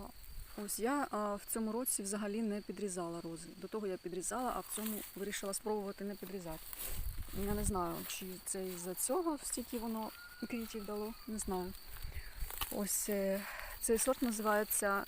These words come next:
Chip 'n Dale. Це, е, англійська паркова роза. Ось, і в неї так цікаво, а, получається,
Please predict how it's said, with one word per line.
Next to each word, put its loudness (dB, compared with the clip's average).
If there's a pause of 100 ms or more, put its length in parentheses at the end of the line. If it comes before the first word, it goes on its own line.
(140)
Chip -2
'n 0
Dale. -2 (600)
Це, 0
е, -4 (160)
англійська -2
паркова -4
роза. -6 (1400)
Ось, 2 (120)
і 2
в 4
неї 2
так 2
цікаво, 4 (500)
а, 4
получається, 2